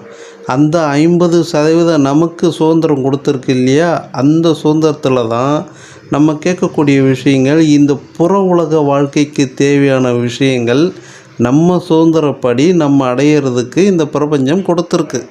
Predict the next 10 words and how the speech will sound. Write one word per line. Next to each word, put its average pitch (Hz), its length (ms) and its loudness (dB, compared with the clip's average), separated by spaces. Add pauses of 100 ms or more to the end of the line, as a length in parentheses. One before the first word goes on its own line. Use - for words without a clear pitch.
(100)
இது 156 300 2
எல்லாம் 151 540 0
புரிஞ்சாதான் 151 800 0
நம்ம 127 300 0
இந்த 127 180 2
பிரபஞ்சத்தை 143 1080 0
ஏன் 180 380 0
பயன்படுத்தணும், 123 840 0
எப்படி 135 380 -2
பயன்படுத்தணும் 120 1040 -2